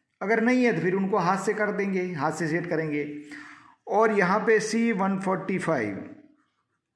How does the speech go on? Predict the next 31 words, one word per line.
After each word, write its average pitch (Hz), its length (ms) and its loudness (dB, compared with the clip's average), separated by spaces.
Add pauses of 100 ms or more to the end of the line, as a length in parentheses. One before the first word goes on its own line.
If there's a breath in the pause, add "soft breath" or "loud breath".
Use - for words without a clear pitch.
(120)
जो 156 280 -4
कॉन्टैक्टर 165 560 -2
है, 185 280 0
जो 175 200 0
rheostatic 160 640 0
breaking 160 340 -2
के 170 60 0
समय 160 280 -4
काम 147 300 -2
आता 143 240 -2
है, 175 60 0
वो 165 260 -2
open 135 220 -4
होना 98 280 -4
चाहिए। - 380 -10 (560)
उसको 147 260 -4
आँख 151 240 2
से 175 140 -4
देख 165 260 -2
के 185 100 -2
या 175 200 2
piston 165 400 -4
के 160 100 -2
द्वारा 147 220 -2
भी 160 140 -2
देख 147 200 -2
सकते 143 280 -8
हैं, 190 340 -6
इलेक्ट्रोवाल 135 520 -2
के 135 100 -4
द्वारा। 143 460 -6